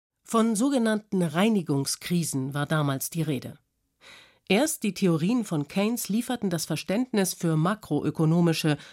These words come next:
das heißt gesamtwirtschaftliche Zusammenhänge und damit auch Instrumente, um eine Volkswirtschaft zu beeinflussen. Deshalb hielten Keynes Ideen in vielen Ländern nach dem Zweiten Weltkrieg Einzug in die Wirtschaftspolitik.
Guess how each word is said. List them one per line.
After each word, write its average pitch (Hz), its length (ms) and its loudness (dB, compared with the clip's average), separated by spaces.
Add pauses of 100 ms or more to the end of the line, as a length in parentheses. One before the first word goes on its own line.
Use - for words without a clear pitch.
das 175 200 -2
heißt 170 360 0 (120)
gesamtwirtschaftliche 165 1000 0
Zusammenhänge 147 680 0 (580)
und 156 200 0
damit 247 260 4
auch 202 180 2
Instrumente, 190 760 0
um 202 160 0
eine 220 220 2
Volkswirtschaft - 800 -2
zu 160 120 -6
beeinflussen. - 760 -4 (1300)
Deshalb 247 300 2
hielten 254 360 4
Keynes 254 300 0
Ideen 220 380 0
in 185 120 2
vielen 247 320 0
Ländern 180 440 4
nach 165 160 2
dem 170 200 0
Zweiten 180 460 -2
Weltkrieg 185 440 -2
Einzug 208 440 -2
in 156 100 -2
die 160 140 0
Wirtschaftspolitik. 165 1000 -4